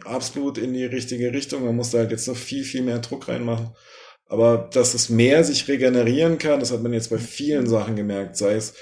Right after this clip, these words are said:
viele marine Schildkröten, die besser geschützt sind, dass sie sich erholen. Irgendwie Walfang ist ein ganz tolles Thema mit Großwalen,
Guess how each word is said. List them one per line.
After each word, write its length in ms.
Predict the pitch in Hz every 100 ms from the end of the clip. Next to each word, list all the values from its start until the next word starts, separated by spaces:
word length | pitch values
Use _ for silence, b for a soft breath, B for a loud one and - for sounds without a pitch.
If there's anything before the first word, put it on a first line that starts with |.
| B B
viele 300 | _ - 123
marine 400 | 120 117 120 123
Schildkröten, 880 | 120 - 143 147 - 135 135 131 131
die 100 | 127
besser 280 | 123 120 127
geschützt 360 | 120 139 131 -
sind, 120 | 123
dass 160 | 120 117
sie 80 |
sich 160 | 113 117
erholen. 480 | 117 113 123 127 123
Irgendwie 360 | 101 110 117 113 B B -
Walfang 800 | 87 - 120 135 127 135 127 120
ist 120 | 117
ein 80 | 123
ganz 360 | 113 123 120
tolles 340 | - 123 120 117
Thema 320 | 123 123 123
mit 160 | 120 117
Großwalen, 880 | - 117 143 - 117 120 123 120